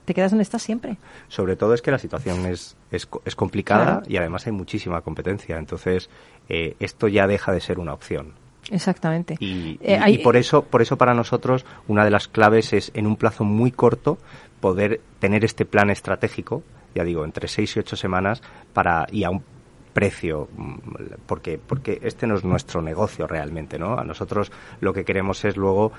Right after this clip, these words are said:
Speaker 2: i-, desarrollar esos proyectos asociados a ese plan estratégico, ¿no?
Speaker 1: Genial. Yo, eh, aquí me, se me ha ocurrido una frase. Tú aportas, eh, "Lo que no se mide no se puede mejorar",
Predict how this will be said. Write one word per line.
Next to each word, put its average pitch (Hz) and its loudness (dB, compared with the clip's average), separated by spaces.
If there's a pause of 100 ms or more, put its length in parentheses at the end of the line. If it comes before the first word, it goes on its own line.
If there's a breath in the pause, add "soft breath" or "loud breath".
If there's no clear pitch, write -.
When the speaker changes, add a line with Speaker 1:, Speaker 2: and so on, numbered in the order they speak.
(200 loud breath)
Speaker 2:
i-, - -8
desarrollar 95 -2
esos 98 -8
proyectos - -4
asociados 98 -2
a 87 0
ese 87 -6
plan 80 -6
estratégico, - -8
¿no? - -16
Speaker 1:
Genial. 180 2
Yo, 208 8
eh, 180 2
aquí 233 4
me, 202 4
se 220 4
me 202 6
ha - 6
ocurrido 240 4
una 185 4
frase. 175 0 (340 soft breath)
Tú 247 6 (120)
aportas, 254 4
eh, 185 4
"Lo 180 4
que 185 0
no 190 2
se - 2
mide 214 8
no 202 6
se 220 4
puede 185 2
mejorar", 165 4